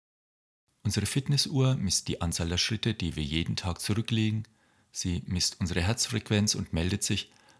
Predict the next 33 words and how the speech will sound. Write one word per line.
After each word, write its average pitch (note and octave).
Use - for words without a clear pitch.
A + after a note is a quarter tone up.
wenn D3
wir D3
wieder C3+
einmal A#2
zu -
wenig A#2
Kalorien A#2
verbraucht -
haben. C#2
Sie -
teilt D#2+
uns E2+
mit, G2
wie E2
wir D2+
geschlafen G#2+
haben A2
und C#3
ob -
wir D#2+
uns D2+
gut F#2+
oder C3+
schlecht -
fühlen E2
sollten. -
Alles B2
genauestens D#2+
vermessen. G#2
Wir B2+
sind C#3+
dadurch A2+
gewohnt, E2